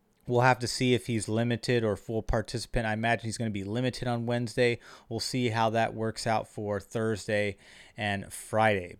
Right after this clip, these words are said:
Um, so Thursday and Friday are really the practice days we wanna be focusing on for Deebo Samuel's return. If we see an F P in the injury report, which stands for full participant,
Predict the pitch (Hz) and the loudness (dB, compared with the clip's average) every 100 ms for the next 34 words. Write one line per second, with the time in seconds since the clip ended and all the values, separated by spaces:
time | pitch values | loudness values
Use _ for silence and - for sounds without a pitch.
0 | - 101 95 98 - 85 123 143 147 131 | -14 -10 -8 -8 -8 -2 0 0 0 -2
1 | - 127 120 110 120 117 - 123 117 - | 2 2 2 0 -2 -2 -2 0 0 -2
2 | - 117 107 110 101 107 101 98 - 110 | -4 -2 -2 -4 -2 -2 -2 -4 -2 -4
3 | - 113 104 104 98 101 92 104 101 - | -4 -4 -2 -2 -4 -10 -6 -4 -4 -2
4 | 107 104 98 104 - 107 101 - - - | -4 -2 -4 -8 -6 -4 -4 -6 -18 -20
5 | - 107 98 107 127 110 107 123 - - | -8 -6 -4 -4 -2 -2 0 0 0 2
6 | - 135 143 156 - - - 117 117 131 | 4 6 4 2 -8 -14 -2 0 2 2
7 | 127 131 131 120 - 139 139 113 - 120 | 2 2 0 0 2 2 2 -4 0 0
8 | 110 117 101 - 131 127 131 113 131 - | 0 -6 -6 0 0 4 2 2 -6 -2
9 | 143 | -2